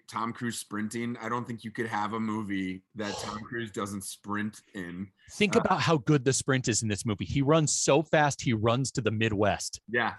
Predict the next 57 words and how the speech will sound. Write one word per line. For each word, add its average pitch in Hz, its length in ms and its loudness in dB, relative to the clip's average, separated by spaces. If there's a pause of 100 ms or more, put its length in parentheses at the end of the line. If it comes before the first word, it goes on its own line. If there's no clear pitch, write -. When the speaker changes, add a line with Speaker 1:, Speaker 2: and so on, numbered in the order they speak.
(120)
Speaker 1:
no, 123 280 2
for 127 280 0
sure. 127 360 -2
Well, 135 180 4
he 143 100 2 (100)
runs 151 200 0
to 170 80 -2
the 143 160 2
Ozarks, 107 480 0
which 123 160 -4
are, 123 200 2
you 147 200 -4
know, 85 160 -6
like, 98 220 -2
we're 156 80 6
Speaker 2:
Okay. 135 120 2
Speaker 1:
getting 87 160 -4 (140)
to 123 60 -6
the 113 100 -4
Midwest. 104 500 -4
But 127 180 0
yes, 127 300 0
yeah, 131 180 0
Speaker 2:
You - 120 4
Speaker 1:
I - 20 8
Speaker 2:
know 233 80 6
Speaker 1:
take 156 60 8
Speaker 2:
what 123 80 4
I'm 107 60 -2
Speaker 1:
the 104 40 -6
Speaker 2:
saying. - 160 -14
Speaker 1:
point. 98 220 -8
Speaker 2:
It's - 100 0
Speaker 1:
I 147 40 8
Speaker 2:
a - 20 8
Speaker 1:
take 160 100 -8
Speaker 2:
couple 160 260 8
hundred 127 300 2
miles, 90 320 -4
right? 143 300 2
Maybe 156 180 4
a 117 60 4
hundred. 104 240 0
Speaker 1:
From 185 180 0
Boston 339 540 4
to 214 60 2
the 156 180 2
Ozarks? 453 600 2
Like, 156 200 0
we're 220 180 6
Speaker 2:
For, 196 80 4
it's 196 80 6
a 175 60 6
Speaker 1:
running 147 40 4
Speaker 2:
distance. 160 460 4
Speaker 1:
south. 151 260 0
Yeah, 151 260 -2